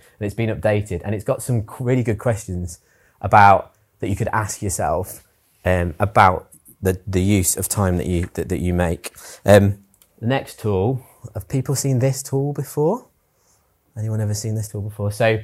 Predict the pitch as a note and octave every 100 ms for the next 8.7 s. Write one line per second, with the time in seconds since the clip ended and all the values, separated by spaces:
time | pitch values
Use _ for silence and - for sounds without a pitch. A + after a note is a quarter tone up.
0 | - _ _ _ - B2 A#2+ C3 A2+ G#2+
1 | G#2 A2 G2+ F2+ G#2 G#2 F#2 - _ _
2 | A2+ A#2+ A#2 A2+ - F2+ F2 F2+ - -
3 | - - - A#2 B2 B2 C3 B2+ B2 G2
4 | A2 A2 G2 G2 - G2 - G#2+ F#2+ G#2
5 | F2+ E2 G#2+ - - - _ _ _ _
6 | _ - F#2+ - A2 - A#2 G#2+ G#2 G2
7 | F#2+ F#2+ G2+ - G#2 - - F#2+ - G#2
8 | F2 F2 _ _ _ -